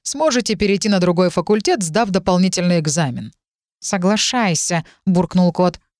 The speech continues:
«Лучше уже не будет». «А как меня искать и упокаивать?»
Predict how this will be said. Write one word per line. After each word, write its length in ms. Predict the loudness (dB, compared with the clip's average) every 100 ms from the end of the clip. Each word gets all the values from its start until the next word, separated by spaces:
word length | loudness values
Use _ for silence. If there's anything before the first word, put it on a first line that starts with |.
| -2
«Лучше 420 | 2 2 0 -2
уже 200 | 0 2
не 100 | 2
будет». 460 | 2 2 0 -2 -6 _ _ _ _ _ _ _ -6
«А 140 | -4
как 280 | 0 0 2
меня 340 | 2 4 2 0
искать 400 | 0 -2 0 0
и 40 |
упокаивать?» 840 | 0 0 0 0 2 2 0 -4